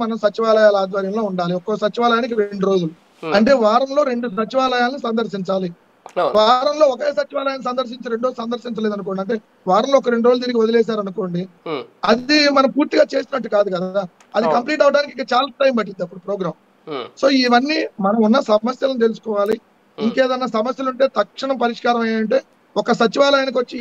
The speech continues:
Speaker 1: ఇరవై లక్షల రూపాయలు Immediate గా sanction చేసింది ప్రభుత్వం.
Speaker 2: అవును.
Speaker 1: అది కూడా కలెక్టర్లకు already amount కూడా release చేయడం జరిగింది.
Speaker 2: అవును.
Speaker 1: So ఇప్పుడు మీరు ఒక గ్రామంకి వెళ్తున్నారు, ఆ గ్రామంలో ఏం సమస్యలు ఉన్నాయో
Speaker 2: Hmm.
Speaker 1: రెండు రోజులు అక్కడ ఉంటారు.
Speaker 2: Hmm.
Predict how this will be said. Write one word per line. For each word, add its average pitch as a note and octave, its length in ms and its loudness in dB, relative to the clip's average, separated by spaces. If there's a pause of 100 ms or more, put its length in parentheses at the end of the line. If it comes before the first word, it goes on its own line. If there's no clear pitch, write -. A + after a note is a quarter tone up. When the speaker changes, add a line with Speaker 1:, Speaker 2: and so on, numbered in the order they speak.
Speaker 1:
ఇరవై B3 180 2
లక్షల B3 240 -6
రూపాయలు B3 420 -2 (300)
Immediate D4+ 340 2
గా D4+ 120 2
sanction B3 400 -8
చేసింది B3 340 -8
ప్రభుత్వం. G#3 380 -2 (300)
Speaker 2:
అవును. C3 180 -2
Speaker 1:
అది G#3+ 140 4
కూడా C#4+ 260 6
కలెక్టర్లకు C4 440 -4
already C4 240 0
amount B3+ 220 -2
కూడా C4 220 0
release A#3+ 220 -2
చేయడం A3 220 2
జరిగింది. F3+ 520 -6
Speaker 2:
అవును. D3 200 2
Speaker 1:
So C#4 180 4
ఇప్పుడు C#4+ 160 -2
మీరు C4 240 2
ఒక A#3+ 360 2
గ్రామంకి B3+ 360 2
వెళ్తున్నారు, A#3 380 -2
ఆ G#3+ 140 2
గ్రామంలో B3 320 -2
ఏం A#3+ 140 -2 (100)
సమస్యలు B3 320 -6
ఉన్నాయో A#3 200 0
Speaker 2:
Hmm. - 400 -8
Speaker 1:
రెండు A#3+ 180 2
రోజులు C#4 180 4
అక్కడ A#3+ 160 -4
ఉంటారు. G#3 400 -2 (340)
Speaker 2:
Hmm. C#3 120 -6